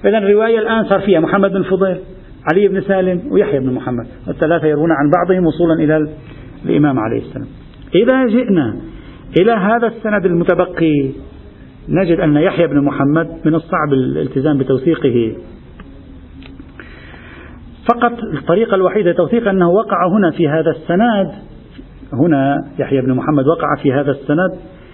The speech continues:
يروي عنه يونس، في أحد أسانيد عفوًا، يروي عنه يونس بن عبد الرحمن. إذا واحد بنى على أن يونس بن عبد الرحمن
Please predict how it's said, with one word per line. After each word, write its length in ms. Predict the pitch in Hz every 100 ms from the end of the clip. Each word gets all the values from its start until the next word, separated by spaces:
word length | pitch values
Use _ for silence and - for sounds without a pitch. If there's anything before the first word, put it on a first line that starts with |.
| - - - -
يروي 320 | 160 180 160
عنه 300 | 143 185 165
يونس، 220 | 185 180
في 240 | 208 - 233
أحد 240 | 196 202
أسانيد 420 | 180 170 156 160 156
عفوًا، 280 | 139 - 139
يروي 340 | 170 185 160
عنه 280 | 147 180 160
يونس 260 | 190 185
بن 100 | 156
عبد 200 | 143 151
الرحمن. 560 | 139 131 - 143 131 117 - - - - - - - - 160
إذا 140 | 175
واحد 280 | 185 175 156
بنى 260 | 139 165
على 320 | 147 123 131 143
أن 100 | 139
يونس 320 | 151 156 -
بن 80 | 131
عبد 200 | 135 131
الرحمن 480 | 131 - 151 120